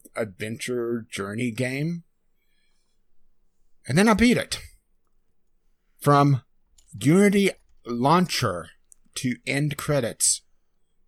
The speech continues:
was on my second playthrough. Five minutes and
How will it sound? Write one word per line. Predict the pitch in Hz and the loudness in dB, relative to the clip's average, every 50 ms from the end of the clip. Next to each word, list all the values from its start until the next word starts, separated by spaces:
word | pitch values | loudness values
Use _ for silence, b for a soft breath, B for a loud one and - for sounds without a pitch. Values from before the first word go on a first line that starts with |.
| _ _ _ _ _ _ _ | _ _ _ _ _ _ _
was | - 123 123 123 123 120 117 - - - - _ _ _ _ - | -2 0 2 2 2 2 0 0 -2 -4 -6 _ _ _ _ -4
on | 135 127 | -2 0
my | 131 127 120 - | 0 0 0 0
second | - - - 165 180 196 175 | -2 -2 0 0 0 -2 -2
playthrough. | - - - 123 123 127 131 - - - 87 80 69 76 98 113 117 _ _ _ _ _ _ _ _ _ _ _ _ _ _ _ _ _ _ _ _ _ _ _ _ | -4 -4 -4 -2 -2 -2 -4 -6 -10 -12 -12 -12 -12 -14 -16 -16 -18 _ _ _ _ _ _ _ _ _ _ _ _ _ _ _ _ _ _ _ _ _ _ _ _
Five | - - 131 151 170 165 | -4 0 2 2 2 2
minutes | 160 165 160 160 151 - - - - - | 0 -2 -2 -2 -2 -2 -4 -4 -4 -6
and | 120 120 120 120 123 127 120 | -6 -6 -4 -4 -4 -4 -6